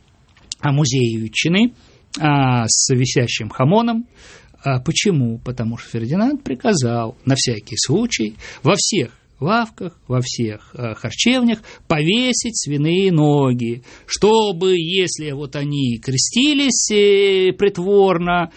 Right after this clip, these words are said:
чтобы не смогли они никуда зайти.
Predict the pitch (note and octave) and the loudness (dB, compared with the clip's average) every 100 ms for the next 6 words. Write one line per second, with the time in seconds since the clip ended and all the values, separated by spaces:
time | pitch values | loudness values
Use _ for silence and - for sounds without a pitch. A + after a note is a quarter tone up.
0 | - - - D3 C#3+ D3+ C#3+ - C#3+ C3+ | -18 -20 -6 -2 0 2 0 0 0 2
1 | A#3 A3+ F3+ D3 B2 B2+ E3 G3+ F3 F#3+ | 2 2 0 -2 -4 -4 -2 -2 0 -2
2 | - - A#2 A2 A2 A2+ | -2 -4 -4 -4 -6 -10